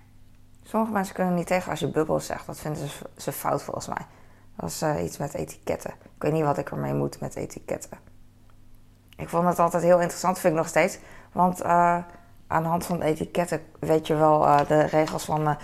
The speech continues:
zo hoort het en zo hoort het. En dan weet je wat je van elkaar kan verwachten. Dus dat is, dat is wel handig.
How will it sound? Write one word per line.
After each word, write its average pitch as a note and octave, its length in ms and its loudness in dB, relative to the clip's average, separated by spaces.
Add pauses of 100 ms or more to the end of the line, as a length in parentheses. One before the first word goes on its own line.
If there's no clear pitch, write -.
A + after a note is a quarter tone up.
(140)
zo E3 300 6
hoort E3+ 220 4
het E3+ 120 0
en D#3 100 0
zo D#3 100 2
hoort D#3+ 200 6
het. - 100 -2
En D#3 100 2
dan D#3+ 100 2
weet D#3+ 180 4
je F3 60 -2
wat E3 140 0
je F3 80 -4
van D#3+ 140 -2
elkaar D#3 320 0
kan D#3 180 -2
verwachten. - 540 -4 (280)
Dus D#3+ 160 -8
dat F3 160 -6
is, F3 260 -6
dat F#3 220 0
is F#3 80 -6
wel F3+ 120 4
handig. E3 440 -2